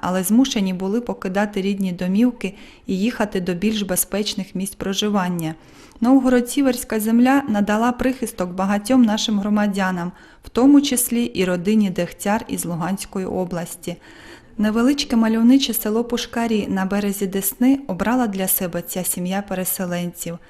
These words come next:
Остання крайня хата, яка вже відсвяткувала своє сто семидесятиліття, з однієї сторони хащі і ліс, з іншої Десна. Так, ви не помилились, тут мешкає родина переселенців.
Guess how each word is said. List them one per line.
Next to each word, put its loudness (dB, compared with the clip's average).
Остання 6
крайня 0
хата, -4
яка -4
вже -2
відсвяткувала -4
своє -4
сто -6
семидесятиліття, -4
з -6
однієї 4
сторони 4
хащі 0
і 2
ліс, 2
з -2
іншої 6
Десна. 0
Так, 2
ви 4
не 4
помилились, 4
тут -2
мешкає 2
родина 4
переселенців. -4